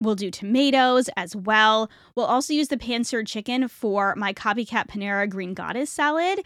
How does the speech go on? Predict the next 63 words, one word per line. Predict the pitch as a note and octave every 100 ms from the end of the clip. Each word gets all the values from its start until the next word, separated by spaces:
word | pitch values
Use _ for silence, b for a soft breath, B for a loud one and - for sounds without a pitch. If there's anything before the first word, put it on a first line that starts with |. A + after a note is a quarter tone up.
| B B
with | G#3+ G3
pickled | - - A3+ D4 D4
onions, | D#4+ D#4 E4+ D#4+
which | B3 A3+
are | G#3
also | F#3+ F#3 - C#4+
a |
staple | C#4 D4+ C#4+ D4+ D4+
in | - D4
our | B3+ D4
house. | D#4+ D4 C#4+ C#4
I | A#3
didn't | D#4+ C#4+
add | A#3 A#3
those | C4 C4+ -
to | C4
the | A#3+
list, | A#3+ C4+ D#4+ -
but | A3 A3
we | A3+
definitely | G#3+ G#3+ A#3+ A#3 A3+
make | G#3
pickled | G#3 B3 A#3 -
onions | G#3 G3 G#3+ G#3+
often | - A3 - A3 A#3+ D#4+ F#4 B B
in | - A3+
our | - A3
meal | G#3+ G#3+
prep, | G#3+ G#3 G#3+
or | A3
I'll | B3+
just | C4+ G#3+
make | F#3+ F#3
it, | G#3 - - -
you | F#3+
know, | E3
in | G3+
the | G#3+
afternoon. | F#3 F3+ F#3 F3+
I'm | F#3+
like, | G3
"Oh, | B3 A#3
shoot, | - C#4+
we're | A#3
out | B3
of | A#3
pickled | C#4 C4+
onions. | C4 B3 G#3 G#3
I've | G#3
gotta | A#3 B3
make | A#3+
more," | B3 B3+ A3
because | G#3+ A3 G3+
my | G#3+
six-year-old | C#4 B3 G#3+ G3+ -
eats | A3
half | - - C4
a | C4+
jar | A#3 B3 A#3 B3
<laughs> | C4
at | C4
a | B3
time. | C#4+ B3+ G3+ B3+